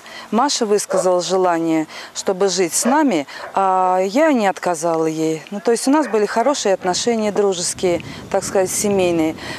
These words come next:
Мы очень часто ездили к нам в деревню, где мы сейчас вот и находимся, на нашем <clears throat> подворье, так сказать, деревенском. Она очень любила здесь находиться. Мы почти каждую неделю сюда приезжали, но ездили мы всегда все вместе.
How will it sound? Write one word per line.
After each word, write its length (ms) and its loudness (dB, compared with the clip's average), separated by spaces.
Мы 120 2
очень 300 2
часто 360 0
ездили 420 0
к 80 -12
нам 160 0
в 40 -8
деревню, 600 2
где 200 0
мы 120 0
сейчас 400 -2
вот 160 0
и 20 0
находимся, 800 -2
на 120 0
нашем 340 -2
<clears throat> 160 -8
подворье, 480 0
так 200 -4
сказать, 320 0
деревенском. 680 0
Она 260 2
очень 240 0
любила 300 4
здесь 220 2
находиться. 720 -2
Мы 160 2
почти 320 -2
каждую 400 2
неделю 400 2
сюда 260 0
приезжали, 640 0
но 440 2
ездили 440 2
мы 120 0
всегда 380 0
все 240 0
вместе. 540 0